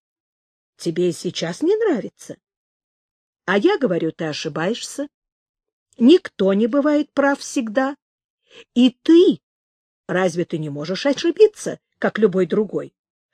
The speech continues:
Дубок ошибался там, на вересковой пустоши, а ты сейчас? А они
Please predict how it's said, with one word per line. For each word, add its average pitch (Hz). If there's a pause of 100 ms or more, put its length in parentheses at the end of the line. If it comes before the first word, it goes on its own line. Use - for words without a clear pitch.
(120)
Дубок 294 (300)
ошибался 190 (100)
там, 196 (480)
на 175
вересковой 185
пустоши, - (440)
а 175
ты 175
сейчас? - (1000)
А 277
они 285